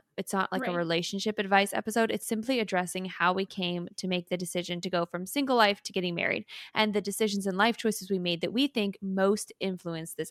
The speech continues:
Speaker 1: outcome for ourselves.
Speaker 2: Right. Like, we, it's not like we've been married for a decade or anything like that,
Speaker 1: No.
Speaker 2: so we don't have any of that advice to pass along, but we did both get
Speaker 1: Mm-mm.
Speaker 2: married young, so I'm really excited to be jumping into this topic today.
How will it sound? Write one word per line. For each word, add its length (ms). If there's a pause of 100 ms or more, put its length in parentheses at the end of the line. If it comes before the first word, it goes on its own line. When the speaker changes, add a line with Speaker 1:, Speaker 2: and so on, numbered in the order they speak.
(100)
Speaker 1:
outcome 400
for 160
ourselves. 580 (220)
Speaker 2:
Right. 340
Like, 220
we, 340
it's 120
not 100
like 160
we've 120
been 120
married 320
for 360 (200)
a 40
decade 480
or 80
anything 320
like 160
that, 140
Speaker 1:
No. 80
Speaker 2:
so 100
we 80
don't 140
have 120
any 160
of 60
that 280
advice 360
to 80
pass 260
along, 240
but 140
we 80
did 200
both 220
get 140
Speaker 1:
Mm-mm. 20
Speaker 2:
married 320
young, 380
so 400 (260)
I'm 80
really 180
excited 580 (120)
to 80
be 80
jumping 300
into 160
this 160
topic 400
today. 340